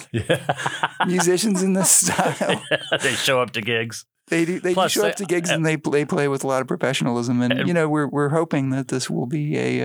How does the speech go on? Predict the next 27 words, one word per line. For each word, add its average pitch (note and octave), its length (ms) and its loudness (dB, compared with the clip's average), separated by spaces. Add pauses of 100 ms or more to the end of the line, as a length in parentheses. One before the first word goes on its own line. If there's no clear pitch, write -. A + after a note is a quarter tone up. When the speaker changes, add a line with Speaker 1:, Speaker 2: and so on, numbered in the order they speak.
(160)
Speaker 1:
uh, B2+ 40 -4 (1080)
a D3+ 80 -2
pretty E3+ 300 0
solid D3 800 0
addition C3+ 540 2
to, A#2+ 460 -2
um, A#2 400 -2 (640)
you C3+ 80 -2
know, C3 80 2
the B2 100 -2
cultural C3+ 420 0
profile A#2+ 560 -2
here A2 480 -4
of A2 320 -6
the, A#2 320 -4 (800)
of A2+ 240 -4 (140)
the - 80 -4
capital C3 300 0
city. C3 340 0 (100)
Speaker 2:
Yeah, A3 200 0
this D3+ 220 -2
is, D3+ 200 0
it's - 120 -4
happening C#3 360 2
tonight, D#3 340 0
but C#3+ 140 0
it, - 160 -4